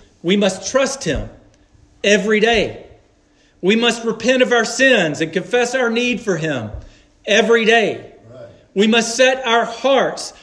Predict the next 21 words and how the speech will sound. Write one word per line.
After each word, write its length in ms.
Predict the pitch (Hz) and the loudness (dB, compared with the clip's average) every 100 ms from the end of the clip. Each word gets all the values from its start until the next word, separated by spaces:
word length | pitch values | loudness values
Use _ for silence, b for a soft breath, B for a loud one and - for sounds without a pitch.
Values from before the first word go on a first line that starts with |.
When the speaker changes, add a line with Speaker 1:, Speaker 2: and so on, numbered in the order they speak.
| B | B
Speaker 1:
to 100 | 202 | -4
follow 520 | 190 - 247 262 233 | -4 -2 4 6 4
him 360 | 165 147 120 107 - - b b b - _ - | 2 -4 -8 -10 -16 -20 b b b -20 _ 0
every 340 | 202 196 214 | 0 2 0
day. 440 | 196 208 135 101 - - _ _ _ _ _ _ _ _ _ _ _ _ | 0 -2 -2 -8 -18 -20 _ _ _ _ _ _ _ _ _ _ _ _
May 140 | 170 | -4
we 160 | 180 196 | 0 2
leave 440 | 190 220 240 208 | 2 2 0 0
this 220 | 185 202 - | 0 0 -2
place 680 | - 143 107 95 - - _ _ b b b _ | -6 -4 -4 -10 -16 -18 _ _ b b b _
ready 420 | 131 170 208 208 | 0 2 4 2
to 140 | 196 185 | -2 -6
follow 420 | 190 180 175 156 | -2 -2 0 -2
him 420 | 131 117 110 110 - b b b - | -6 -8 -10 -12 -16 b b b -16
because 440 | 120 160 139 123 | -6 0 0 -2
he 600 | - 175 165 160 156 - _ _ _ _ | -6 -2 -2 -4 -8 -16 _ _ _ _
calls 500 | - - 147 143 120 | -8 0 2 0 -2
us 300 | 123 110 - | -8 -8 -18
to 140 | - | -16
do 160 | 113 107 | -10 -10
it. 280 | 95 - | -12 -18